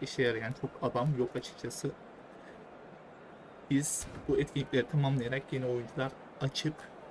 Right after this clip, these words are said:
aslında online oyunlarda kapışmayı planlıyoruz şu an, çünkü bu kadroyu dümdüz ediyorlar.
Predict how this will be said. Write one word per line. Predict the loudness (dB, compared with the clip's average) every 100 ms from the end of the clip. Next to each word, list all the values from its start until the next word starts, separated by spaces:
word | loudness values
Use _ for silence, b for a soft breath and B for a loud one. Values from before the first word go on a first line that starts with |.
| -16 -16 -4
aslında | -2 -2 -4 -2 0 0 -4 -10 -16 -16 -16 -16 -16 -16 -6 0
online | 0 2 0 0 0 0
oyunlarda | 0 0 -4 -4 -6 -6
kapışmayı | -4 -4 -4 -2 -2 -4 -8 -6 0
planlıyoruz | 2 2 0 -2 0
şu | 2
an, | 2
çünkü | 2 -4 -4
bu | -4 -2
kadroyu | -2 2 4 2 -2 -12 -16 0 4
dümdüz | 4 4 2
ediyorlar. | 0 0 -4 -4 -6